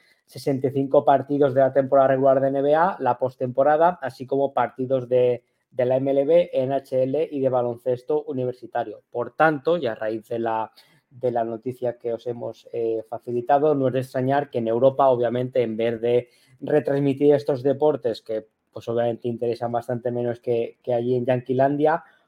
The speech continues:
pues lo que van a hacer, pues, presumiblemente es acoplar, eh, lo que hoy en día es Eurosport, que va a desaparecer y va a pasar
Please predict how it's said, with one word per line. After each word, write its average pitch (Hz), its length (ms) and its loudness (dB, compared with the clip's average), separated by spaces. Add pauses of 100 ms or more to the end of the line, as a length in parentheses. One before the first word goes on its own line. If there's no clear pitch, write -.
(160)
pues 151 460 4
lo 131 320 -2
que 143 160 4
van 139 200 6
a 147 40 4
hacer, 139 260 -2
pues, 135 200 -4 (100)
presumiblemente 143 720 2
es 156 160 0
acoplar, 143 880 4
eh, 123 260 -2
lo 117 220 -4
que 117 100 -6
hoy 117 120 -2
en 120 120 -4
día 123 180 0
es - 120 -10
Eurosport, 127 600 0 (200)
que 123 140 -2
va 123 120 2
a 127 40 4
desaparecer 127 640 0
y 135 140 -4
va 127 120 0
a 123 80 -2
pasar 131 520 -2